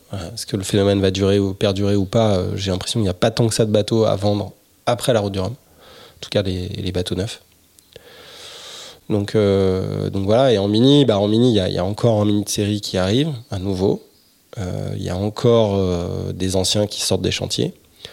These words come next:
Donc c'est sûr que déjà, en mini de série, euh, il faut s'y prendre longtemps à l'avance. Je pense que, euh, aujourd'hui, euh,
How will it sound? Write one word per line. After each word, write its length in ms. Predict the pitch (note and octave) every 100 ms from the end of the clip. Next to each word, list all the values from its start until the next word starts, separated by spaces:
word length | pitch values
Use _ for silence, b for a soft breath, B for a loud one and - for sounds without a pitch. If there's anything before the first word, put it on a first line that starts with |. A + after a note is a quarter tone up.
| B B B B B B B B B B B B G#2
Donc 140 | F#2+
c'est 140 | -
sûr 220 | G2+ C#3 -
que 80 |
déjà, 300 | G#2+ A2+ C3+
en 100 | C3+
mini 200 | G#2+ G#2+
de 60 | G2+
série, 380 | A2+ A2 C3+ B2+
euh, 180 | G2 F#2
il 100 | -
faut 120 | G#2
s'y 140 | -
prendre 200 | - G2+
longtemps 260 | G#2 G#2 A2
à 20 |
l'avance. 560 | G#2 G2+ A#2 C3+ - -
Je 60 | -
pense 200 | - A2+
que, 120 | - G#2+
euh, 460 | F#2 G2 G2+ G2 -
aujourd'hui, 680 | G#2+ G#2 G#2 G#2 A#2 C3 A#2+
euh, 420 | G#2 G2 G2